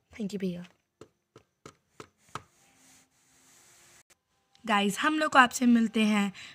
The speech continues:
पार्ट टू में of क्रि-, बार्बी और चेल्सी की क्रिसमस में। तो टेक केयर, बाय बाय, टाटा,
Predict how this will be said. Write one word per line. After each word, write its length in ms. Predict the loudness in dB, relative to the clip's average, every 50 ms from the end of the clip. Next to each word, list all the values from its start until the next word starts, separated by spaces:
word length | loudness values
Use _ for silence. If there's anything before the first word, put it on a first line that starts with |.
| -20 _ _ _ _
पार्ट 220 | 0 2 2 0 -2 -8 _ _ _ -10
टू 220 | -6 -4 -2 2
में 320 | 4 4 4 4 2 0 -4 -8 _ _ _ _ _ _ -2
of 180 | 0 0 0 -2 -8 _ _ _ _ _ _ _ _ _ _ _ _ _ _ _ _ _ _ _ _ _ _ _ -4
क्रि-, 340 | -2 0 0 0 -2 -4 -6 -10 _ -2
बार्बी 680 | 4 6 8 8 8 8 6 4 2 4 2 2 0 -4 _ _ _ _ _ _ _ _ _ _ _ 0
और 200 | 2 4 4 4
चेल्सी 460 | 2 0 0 2 2 0 0 -2 -6 -4
की 200 | -2 -2 -2 -2
क्रिसमस 680 | -2 -4 -4 -4 -4 -2 -2 -2 -2 -2 -2 -4 -4
में। 160 | -4 -4 -4 -6 -10 _ _ _ _ _ _ _ _ _ -12
तो 80 | -12
टेक 360 | -12 -4 0 0 0 0 0 0
केयर, 240 | 2 4 4 4 4
बाय 280 | 4 4 6 6 6
बाय, 300 | 6 6 6 6 4 2
टाटा, 580 | -2 -4 -2 0 0 0 2 2 0 0 0